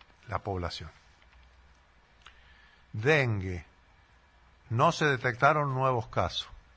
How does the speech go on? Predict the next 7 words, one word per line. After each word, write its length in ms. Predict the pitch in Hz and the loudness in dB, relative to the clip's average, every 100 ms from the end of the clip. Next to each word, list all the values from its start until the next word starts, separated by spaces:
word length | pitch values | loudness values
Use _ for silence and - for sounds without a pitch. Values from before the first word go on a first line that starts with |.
| _ _ _ _ _ _ _ _ _ - | _ _ _ _ _ _ _ _ _ -12
Se 180 | 113 | -8
continúa 640 | 101 113 104 120 131 151 147 | -4 -6 -4 -2 0 2 2
con 140 | 127 | 2
la 120 | 110 | 0
tarea 260 | 107 113 127 | 0 0 0
de 60 | 120 | -2
fumigación, 720 | 127 127 135 135 - 160 170 | -4 -4 -2 -2 -2 -4 -6